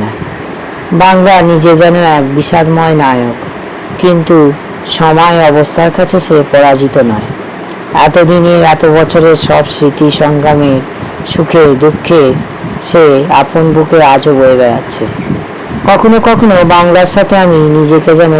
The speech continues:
জড়িয়ে ফেলি, নিজের জীবনের সাথে অনেক মিল খুঁজে পাই অজান্তেই।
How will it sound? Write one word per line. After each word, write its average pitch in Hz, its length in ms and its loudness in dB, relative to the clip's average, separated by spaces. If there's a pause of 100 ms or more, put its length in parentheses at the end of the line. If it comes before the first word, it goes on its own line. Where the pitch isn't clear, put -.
জড়িয়ে 135 360 4
ফেলি, 110 240 -2 (880)
নিজের 185 380 2
জীবনের 175 420 2
সাথে 185 200 -2 (100)
অনেক 170 160 0 (120)
মিল 165 160 2 (100)
খুঁজে 147 300 0
পাই - 180 -2 (320)
অজান্তেই। 135 520 0